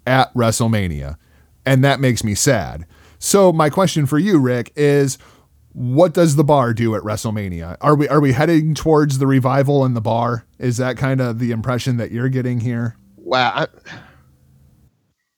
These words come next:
Speaker 2: man, I, you know, the more, if that is the case, if he's not actually going to be available for WrestleMania,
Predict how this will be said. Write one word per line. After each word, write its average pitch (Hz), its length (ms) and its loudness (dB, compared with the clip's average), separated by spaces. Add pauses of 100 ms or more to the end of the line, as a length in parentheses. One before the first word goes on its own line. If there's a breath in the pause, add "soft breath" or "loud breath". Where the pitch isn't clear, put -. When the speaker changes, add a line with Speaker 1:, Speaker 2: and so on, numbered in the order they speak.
(1400 soft breath)
Speaker 2:
man, 127 300 -2
I, 135 140 0 (160)
you 151 120 -4
know, 175 120 6
the 151 100 6
more, 170 240 4
if 156 140 2
that 226 160 4
is 180 180 4
the 147 100 -4
case, 147 360 -2
if 117 100 -4
he's 139 220 -6
not 156 180 -2 (100)
actually 143 300 -6
going 127 260 -2
to 143 120 0
be 123 240 -2
available 120 560 2
for 117 140 -2
WrestleMania, 117 680 0